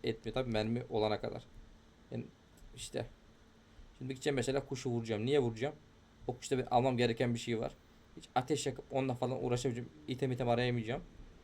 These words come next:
Direkt çek şuradan.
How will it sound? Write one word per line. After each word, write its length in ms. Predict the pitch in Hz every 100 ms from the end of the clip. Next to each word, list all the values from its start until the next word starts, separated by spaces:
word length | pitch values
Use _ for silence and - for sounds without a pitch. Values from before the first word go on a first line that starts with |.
| - - - - - - - -
Direkt 400 | 143 147 151 - - - - - - -
çek 160 | 160 147
şuradan. 300 | 139 127 151